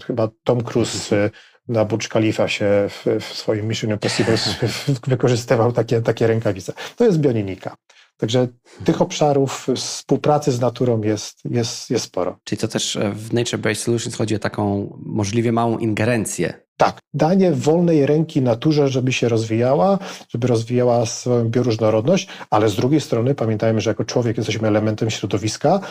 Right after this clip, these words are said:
Speaker 1: więc z drugiej
Speaker 2: Mhm.
Speaker 1: strony jest ważny nasz dobrostan. To są te,
Speaker 2: Mhm.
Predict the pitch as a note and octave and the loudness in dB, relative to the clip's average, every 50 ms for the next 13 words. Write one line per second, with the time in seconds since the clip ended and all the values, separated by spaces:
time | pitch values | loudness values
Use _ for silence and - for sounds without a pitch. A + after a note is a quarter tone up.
0 | - - - - _ - A#2 A2+ A#2+ A#2 - - - - A#2 A2 A#2+ C3 D3 C3+ | -16 -16 -20 -14 _ -2 0 0 0 0 -4 -6 -4 -2 0 0 2 2 2 2
1 | - - B2+ C3 C3+ C3+ B2 A2+ A2+ A#2+ A#2 A2 G#2+ A#2+ A2+ G#2+ G#2 G#2+ A2 G#2+ | 0 0 0 2 2 2 2 2 2 2 2 2 0 0 0 0 0 0 -2 -2
2 | - - _ - - A#2 - A#2 G#2+ F2+ - - - F2+ F#2+ - - _ _ _ | -4 -10 _ -2 -2 0 2 2 0 0 -2 -4 -6 -6 -6 -8 -16 _ _ _
3 | - A#2 A2+ - A#2 G#2+ G#2 - - G#2 G2+ G#2 F#2 E2 E2+ G2 | -4 -4 -2 -2 -2 -2 -2 -4 -4 -4 -2 -2 -2 -2 -4 -6